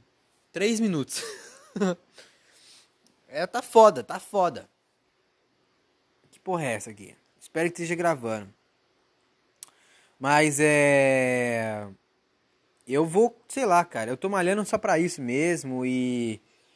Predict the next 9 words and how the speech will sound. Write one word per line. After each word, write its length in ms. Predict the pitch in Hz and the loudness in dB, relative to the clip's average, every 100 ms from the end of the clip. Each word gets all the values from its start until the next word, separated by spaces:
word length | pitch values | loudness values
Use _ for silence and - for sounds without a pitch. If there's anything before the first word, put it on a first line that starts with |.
| _ _ _ - | _ _ _ -2
pra 140 | 147 | 0
não 80 | 165 | 0
me 100 | 165 | -2
sentir 320 | - 156 - | -4 -4 -6
um 120 | 175 | -4
merda 480 | 143 135 160 160 135 | -2 2 4 2 -2
que 80 | 131 | -6
eu 100 | 120 | -6
sou. 420 | - 135 156 | -6 -2 -4